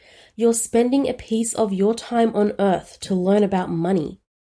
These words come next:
You're already much further along than you think you are.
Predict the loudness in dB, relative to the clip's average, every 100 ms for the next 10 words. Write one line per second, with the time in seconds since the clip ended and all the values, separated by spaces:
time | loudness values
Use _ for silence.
0 | _ _ _ 4 4 4 2 2 2 2
1 | 2 2 0 -2 0 2 2 0 -10 -6
2 | 2 4 6 4 4 6 6 4 4 4
3 | 2 0 0 0 2 -4 -2 -4 -6 -10